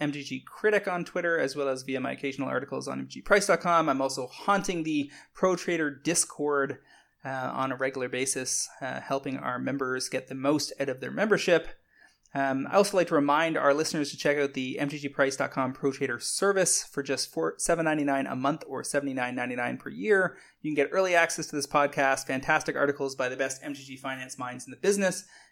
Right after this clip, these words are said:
and a super active Discord forum that will drive better returns and save you money playing Magic: The Gathering. Um, I wanna actually shout out, uh, a,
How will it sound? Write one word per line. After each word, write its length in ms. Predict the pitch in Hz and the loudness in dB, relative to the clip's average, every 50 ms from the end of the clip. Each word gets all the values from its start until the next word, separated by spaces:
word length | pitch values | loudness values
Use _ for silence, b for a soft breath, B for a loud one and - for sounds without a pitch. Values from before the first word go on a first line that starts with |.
| b b | b b
and 80 | 131 | -4
a 60 | 131 | -2
super 420 | - - - - 254 247 247 214 - | -2 0 0 -2 0 2 2 2 2
active 400 | 180 175 160 160 - 165 147 143 | 2 0 0 0 -2 -4 -2 -2
Discord 480 | - 160 165 - - 151 139 135 135 | -2 -2 -2 0 0 2 0 0 0
forum 320 | - - 131 127 127 127 131 | -2 -4 -2 0 0 0 -2
that 120 | 131 131 | -4 -4
will 60 | 135 | -4
drive 300 | 127 131 123 120 120 - | -2 -2 0 -2 -2 0
better 160 | - 131 156 185 | 0 0 2 2
returns 580 | 196 190 - 196 190 175 156 143 135 135 131 | 0 -2 -2 -2 -4 -2 -2 -2 -2 -4 -6
and 220 | - 123 127 127 127 | -6 -8 -8 -6 -4
save 400 | - - 151 165 208 214 190 170 | -4 -4 -4 -4 -6 -6 -10 -10
you 160 | 165 180 185 | -10 -10 -8
money 480 | 185 170 156 156 160 151 139 - _ _ _ _ _ _ _ _ _ _ _ _ - | -8 -6 -2 -2 -2 -2 -2 -6 _ _ _ _ _ _ _ _ _ _ _ _ -8
playing 220 | 135 131 123 123 | -8 -8 -6 -6
Magic: 320 | 123 123 135 139 143 139 | -2 -2 -2 -2 -2 -6
The 80 | - 123 | -10 -6
Gathering. 420 | 120 120 127 131 127 123 123 127 - _ b b b b b b b | -4 -2 -2 -2 -2 -4 -6 -6 -10 _ b b b b b b b
Um, 200 | 143 139 139 - | 2 2 2 4
I 80 | 156 143 | 4 6
wanna 380 | 156 196 220 185 151 - - - - - | 8 10 10 10 8 8 6 2 -2 2
actually 280 | 156 147 - 147 127 | 2 2 2 0 -4
shout 340 | - - - 156 151 156 156 | -4 -2 2 4 4 6 6
out, 220 | 151 147 143 143 - _ _ - | 6 6 6 6 4 _ _ -6
uh, 320 | 151 135 131 131 131 127 123 - | -4 -4 -2 -2 -2 -4 -4 -2
a, 340 | 135 127 123 123 123 131 | -2 0 0 0 -2 -4